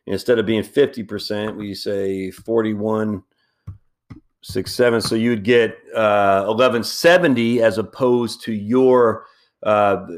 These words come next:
because it's reduced because you're not full retirement age. So the same thing's applicable. The same thing would be here too. You'd reduce your own benefit from your P I A, uh, because you get reduced benefits when you take it early.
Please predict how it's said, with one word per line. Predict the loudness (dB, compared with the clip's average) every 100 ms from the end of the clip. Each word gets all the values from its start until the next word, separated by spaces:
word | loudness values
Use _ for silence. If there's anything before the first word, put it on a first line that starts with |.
| -14 -12
because | -4 -2 -2
it's | -6
reduced | 0 2 2
because | -2 -2 0
you're | 0
not | -2 0
full | -2
retirement | -2 -4 -6 -12
age. | -6
So | 0 0
the | 0
same | -2 -2
thing's | -2 -2
applicable. | 0 0 -2 -4 -4 -6
The |
same | -2 -2
thing | -2 -6
would | -6
be | -8
here | -6 -6
too. | -2 -2 0
You'd | -2
reduce | -4 -4 0 0 -2 -4
your | 0
own | 2 2 2
benefit | -2 -4 -6 -8 -10 _ _ _ _
from | -4 -2
your | -4
P | -4 0
I | 2 2
A, | 2 2 0 -2 -6 _ _ _
uh, | -4 -2
because | -4 0 0 0
you | -2
get | -2
reduced | -2 -6 -6 -4
benefits | -4 -2 -6 -6
when | -8
you | -8
take | -8 -6
it | -2
early. | 2 2 0